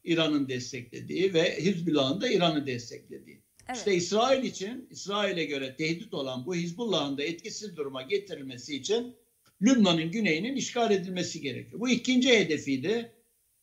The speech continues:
Speaker 1: ve üçüncü hedefi de biraz dün, bir, dün belirttiğim gibi Suriye'nin güneyi. Nereden güneyi? Daha önce bin dokuz yüz altmış yedi Altı Gün Savaşları'nda, İsrail
Speaker 2: Evet.
Speaker 1: Arap Savaşı'nda, Altı Gün Savaşları'nda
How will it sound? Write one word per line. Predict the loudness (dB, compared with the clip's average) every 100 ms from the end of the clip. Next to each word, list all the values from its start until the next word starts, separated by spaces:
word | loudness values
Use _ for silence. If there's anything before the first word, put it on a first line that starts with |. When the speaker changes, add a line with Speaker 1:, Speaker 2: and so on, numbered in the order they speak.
| 4
Speaker 1:
ve | 4
üçüncü | 4 0 2 2
hedefi | 2 -2 -4 -4
de | -4
biraz | -2 -2 0
dün, | 0 0 -2 -14 _ -2
bir, | 0 0 -4 -8 0
dün | 0 0 0
belirttiğim | 2 0 -2 -4 -2
gibi | -4 -2 0 -2 -4 -12 _ _ _ _
Suriye'nin | -8 0 4 6 4 4 0
güneyi. | 0 0 0 0 -2 -4 -2
Nereden | 0 2 2 -2 -2
güneyi? | -4 -4 -4 -4
Daha | -2 -2
önce | -2 -4 -6
bin | -6
dokuz | -6 -8 -12
yüz | -6
altmış | -2 -2 -2 -6 -4
yedi | -4 -2
Altı | 0 0 -2 -8
Gün | -8
Savaşları'nda, | -8 -2 -2 -2 -4 -8 -10 -6 -4 -4
İsrail | -6 -8 -2 0 0
Speaker 2:
Evet. | -2
Speaker 1:
Arap | -6 -6 -10
Savaşı'nda, | -12 -14 _ -16 -10
Altı | -10 -10 -14
Gün | -14 -12
Savaşları'nda | -10 -8 -10 -12 -14 -8 -8 -8